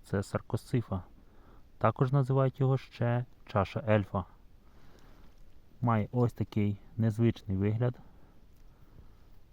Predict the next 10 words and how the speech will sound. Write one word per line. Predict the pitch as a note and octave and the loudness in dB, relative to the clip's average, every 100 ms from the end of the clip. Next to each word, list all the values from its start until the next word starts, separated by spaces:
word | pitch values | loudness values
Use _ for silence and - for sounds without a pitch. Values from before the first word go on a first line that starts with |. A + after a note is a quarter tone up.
| - - - - - - - - - - | -20 -20 -20 -20 -20 -20 -20 -20 -20 -20
Стає | - D#3 C#3 | 0 2 2
він | A2+ B2+ G#2 | 0 0 2
на | G#2 | 2
відмерлій | G2+ G2+ G2+ G#2 - A2+ | 2 0 0 0 0 -4
деревині. | - G#2 G2 F#2+ F#2 F#2 - - - - | -2 -2 -2 -2 -4 -8 -14 -20 -20 -14
Ось | - G2+ | -10 -10
погляньте, | - - G2+ D3 D#3+ C#3+ - - - - - - - - - - | -6 -4 -2 -2 0 -4 -4 -12 -20 -20 -20 -20 -20 -20 -20 -20
така | - G2+ | -6 -2
маленька | G2+ G2 G2 F#2+ - F#2+ - - | 0 0 0 -2 -6 -8 -10 -6
паличка | - C3+ C#3+ - C3+ | 0 2 0 0 -2